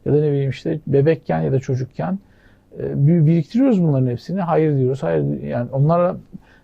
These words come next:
kendi anne babamıza mahkum olduğumuz için bu böyle. Dolayısıyla bu mahkumiyet yani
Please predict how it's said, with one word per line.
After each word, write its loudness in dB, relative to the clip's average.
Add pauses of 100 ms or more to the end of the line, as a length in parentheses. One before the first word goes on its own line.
(160)
kendi 2
anne 4
babamıza 2
mahkum 2
olduğumuz 2
için -2
bu -4
böyle. -8 (220)
Dolayısıyla 4
bu 4
mahkumiyet 2
yani 0